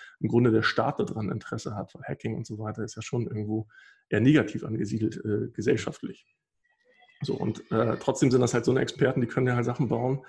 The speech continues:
die können halt andere nicht bauen. Da, das ist, äh, sozusagen Sachen, die du eigentlich nicht lernen kannst formell,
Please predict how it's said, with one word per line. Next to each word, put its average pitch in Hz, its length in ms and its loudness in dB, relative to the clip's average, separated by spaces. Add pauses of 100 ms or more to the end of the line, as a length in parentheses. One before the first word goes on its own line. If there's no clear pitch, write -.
(100)
die - 60 -4
können 127 220 0
halt 120 100 0
andere 120 220 0
nicht - 200 0
bauen. 113 300 -6 (140)
Da, - 160 -4 (160)
das - 160 -8
ist, - 280 -8
äh, 139 320 -2
sozusagen 117 600 -2
Sachen, 120 280 -4
die 120 120 -4
du - 160 -10
eigentlich - 340 -8
nicht 113 300 -6
lernen 123 240 -2
kannst - 340 -14
formell, 120 420 -6